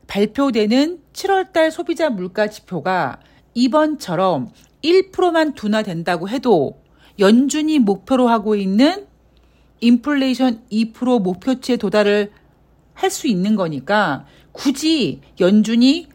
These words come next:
구월 달 혹은 그 이후에 금리 인상을 할 필요가 있겠느냐.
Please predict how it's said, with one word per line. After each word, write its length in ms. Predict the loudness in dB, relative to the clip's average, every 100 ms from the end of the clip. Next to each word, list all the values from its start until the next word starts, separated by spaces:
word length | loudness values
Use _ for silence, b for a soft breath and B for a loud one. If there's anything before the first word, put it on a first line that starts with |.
| _
구월 360 | 0 4 4
달 420 | 2 2 2 0 -6 b b b _ _ _ _
혹은 340 | 2 4 2
그 180 | 2 4
이후에 640 | 4 2 2 4 4 2 -10
금리 400 | -4 2 4 4
인상을 320 | 2 0 0 0
할 140 | 0
필요가 260 | 0 2 2
있겠느냐. 1000 | 0 2 4 4 4 2 0 -2 -4